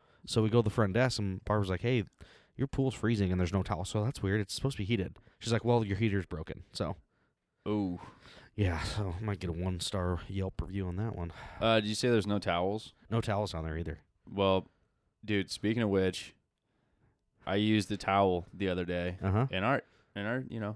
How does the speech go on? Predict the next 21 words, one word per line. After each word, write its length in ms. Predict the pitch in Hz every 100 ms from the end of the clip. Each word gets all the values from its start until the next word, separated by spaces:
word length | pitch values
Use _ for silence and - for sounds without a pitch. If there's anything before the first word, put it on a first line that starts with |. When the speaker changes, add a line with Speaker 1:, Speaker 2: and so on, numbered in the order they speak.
| 123
Speaker 2:
get 80 | 101
Speaker 1:
Yeah. 40 | 104
Speaker 2:
out 40 |
of 60 | 117
the 60 |
shower, 340 | - 95 95 98
and 80 |
I 20 | 92
was 80 | 92
like, 140 | 92
I 80 | 95
just, 180 | 92 -
I 120 | 98
forgot 540 | 98 107 107 101 92 -
to 80 | 104
go 300 | 92 90 87 - _
get 100 | 101
a 20 | 90
fresh 260 | 98 90
one. 160 | 85 113
Speaker 1:
<laughs> 880 | - 131 - - 143 - 147 -